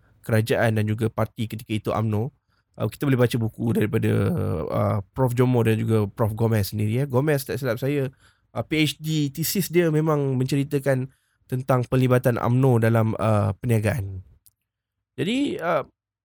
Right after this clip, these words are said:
ini memberikan satu ruang dan peluang, uh, kepada especially mereka yang mempunyai perkaitan yang rapat,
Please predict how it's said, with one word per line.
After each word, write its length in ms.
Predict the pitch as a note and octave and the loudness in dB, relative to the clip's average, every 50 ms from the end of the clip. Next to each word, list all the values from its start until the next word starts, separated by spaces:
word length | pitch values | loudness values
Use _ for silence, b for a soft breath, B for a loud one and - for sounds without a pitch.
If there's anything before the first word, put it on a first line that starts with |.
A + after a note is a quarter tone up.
| _ _ _ _ | _ _ _ _
ini 560 | - G3+ G3 G#3 A3+ B3+ C4 C4 B3+ A#3+ A3+ | -4 -2 0 0 2 2 2 2 2 0 2
memberikan 720 | G3+ F3+ D#3+ C#3+ E3+ D3+ E3 D#3+ - - F3 E3+ E3+ D#3 | 2 0 2 2 2 2 0 -2 0 -2 -2 0 0 -2
satu 320 | - D3+ C#3 - D#3 C#3 C3 | -4 -6 -4 -4 -4 -2 0
ruang 320 | B2 C3+ D3+ D#3+ D3+ D3 | 2 4 4 4 2 2
dan 240 | B2+ B2+ A#2 A#2 - | 0 0 -2 -2 -4
peluang, 560 | - G#2+ G#2 G2 G2+ G2+ G#2+ D3 G#3+ B3 - _ _ _ _ _ _ _ _ _ _ - | -2 -2 -2 0 0 0 -2 -2 -4 -6 -10 _ _ _ _ _ _ _ _ _ _ -4
uh, 160 | A#2 A#2 F2 - - _ _ _ _ _ _ _ _ _ - | -2 -2 -2 -2 -8 _ _ _ _ _ _ _ _ _ -4
kepada 400 | D#3 C3+ - D3+ D3+ D#3 E3 E3+ D#3 D3 C#3+ C3+ B2 F#2 A1+ G1+ G1+ G1+ - _ | -4 0 2 0 0 2 2 2 2 4 4 2 2 0 -2 -4 -8 -10 -8 _
especially 640 | C#3+ - - - D#3 C#3+ - E3 E3+ F3+ F3+ E3 D#3 | -8 -8 -4 -4 -4 -2 -2 -2 -2 -2 -2 -2 -2
mereka 560 | D3 C#3 C#3+ D3 D3 - _ - F3+ E3 D#3 | -2 -2 -2 -2 -4 -6 _ -6 -4 -2 0
yang 160 | D3 D3 C3+ C#3 | 0 0 0 0
mempunyai 880 | C#3 C#3 C3+ - C#3 C3+ C#3 C3+ - - C#3 C#3+ C#3 C3+ C3+ C3 C3 - _ | -2 -4 -4 -6 -6 -4 -4 -4 -4 -4 -6 -4 -4 -2 -4 -6 -8 -12 _
perkaitan 640 | _ D#3+ C#3+ - - C#3 D3+ D#3 - - D3 C#3 C3+ | _ -10 -10 -4 -4 -4 -4 -4 -4 -6 -6 -4 -2
yang 160 | C3 B2+ B2 | -2 -2 -4
rapat, 400 | C3 C#3 C#3 - _ - - | -4 -8 -10 -12 _ -16 -16